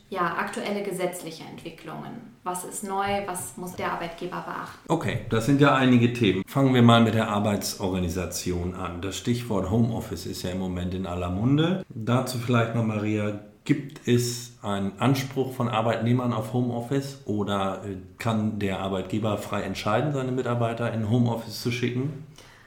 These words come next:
Speaker 1: Ja, Tim, es wirkt tatsächlich so, als ob jeder Arbeitnehmer einen Anspruch darauf hätte, jetzt im Homeoffice zu arbeiten, einfach weil so viele Arbeitnehmer gerade im Homeoffice sind. Tatsächlich ist es aber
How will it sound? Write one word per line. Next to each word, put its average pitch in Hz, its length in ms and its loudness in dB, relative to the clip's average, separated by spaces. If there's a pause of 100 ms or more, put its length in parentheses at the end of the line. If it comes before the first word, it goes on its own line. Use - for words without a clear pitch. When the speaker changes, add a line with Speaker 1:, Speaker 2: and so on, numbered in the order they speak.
(140)
Speaker 1:
Ja, 330 120 0
Tim, 233 240 2 (120)
es 208 180 -4
wirkt 269 220 0
tatsächlich 208 520 -2
so, 196 100 0
als 196 400 -4
ob 214 320 -4 (100)
jeder 214 420 2
Arbeitnehmer 196 600 2
einen 185 100 -2
Anspruch 214 380 0
darauf 196 340 -2
hätte, 208 200 -4
jetzt 185 340 -4
im 208 140 -4
Homeoffice 214 520 -2
zu - 120 -8
arbeiten, 170 720 -2 (260)
einfach 208 400 -2
weil 196 260 2
so 214 240 2
viele 226 320 0
Arbeitnehmer 196 560 0
gerade 196 260 -2
im 208 180 -2
Homeoffice 202 400 -4
sind. 262 240 0 (220)
Tatsächlich 226 500 0
ist 240 120 -2
es 254 120 -2
aber 233 340 0